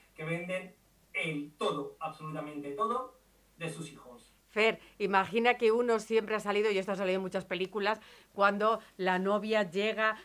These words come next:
Speaker 2: a casa de los padres por primera vez y la madre, siempre somos las madres, saca el álbum de fotos y enseña al niño desnudito en el baño,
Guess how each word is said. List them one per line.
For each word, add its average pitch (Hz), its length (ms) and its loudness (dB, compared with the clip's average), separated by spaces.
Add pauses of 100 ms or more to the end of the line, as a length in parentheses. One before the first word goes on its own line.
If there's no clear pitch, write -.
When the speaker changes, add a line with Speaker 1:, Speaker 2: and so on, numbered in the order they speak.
Speaker 2:
a 185 160 0
casa 202 260 0
de 208 80 0
los 202 180 -2
padres 202 300 0
por 190 160 0
primera 196 380 2
vez 202 260 0
y 226 80 -2
la 180 200 2
madre, 190 340 4
siempre 165 260 -6
somos 151 240 -4
las 175 160 2
madres, 190 420 0 (280)
saca 220 400 8
el 202 80 6
álbum 202 260 4
de 214 120 0
fotos 226 420 0
y 208 80 2
enseña 185 560 0 (240)
al 202 260 4
niño 214 320 0
desnudito 208 680 -2
en 202 140 -2
el 208 180 2
baño, 202 500 8